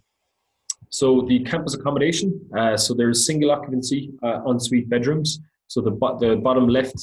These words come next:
uh, photo, photo there is just a standard bedroom. Uh, so basically they have a private private, uh, single occupancy bedroom. They have a study area and a, a bathroom. Uh, and then the, the other two photos then would be a shared kitchen and living room. So normally the students would share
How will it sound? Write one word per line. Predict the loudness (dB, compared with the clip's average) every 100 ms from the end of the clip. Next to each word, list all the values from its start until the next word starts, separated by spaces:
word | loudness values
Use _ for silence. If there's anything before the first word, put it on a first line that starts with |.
| -10 -4
uh, | -2 0 -2 -6 -8
photo, | -4 -4 -4
photo | -2 0 2
there | 2 2
is | -2
just | -6 -8
a |
standard | -6 -4 -2 -2
bedroom. | 0 -2 -2 -4 -8 -8
Uh, | -4 -4
so | -4
basically | -2 -2 -4 -6
they | -4
have | -2 -4
a | -8 -20 _
private | -2 0 0 -2 -12 _ -4
private, | -2 0 -2 -6
uh, | -4 -2
single | -2 -2 0
occupancy | -2 -4 -8 -6
bedroom. | -2 -2 -2 -4 -4 -12 _ _ -6
They | -2
have |
a | -2 -2
study | -2 0 0
area | 0 0 -2
and | -4 -4 -2 -6 -6
a, | -4 -4 -4 -8
a |
bathroom. | -6 -6 -4 -6 -6 -14 _ -20 -20 -8
Uh, | -4 -4
and | -4
then | -4 -2
the, | -4 -6
the | -2 0 2
other | 0
two | 0 -2 -2
photos | -2 -2 -2
then | -2
would | -2 -2
be | -4
a |
shared | -4 -2 -2 -2 -4 -10
kitchen | -8 -6 -6
and | -4 -2
living | -2 -2
room. | -4 -6 _ -20 _ _
So | -6
normally | -2 0 0
the | -2
students | -2 -2 -2
would | -6
share | -2 2 2 2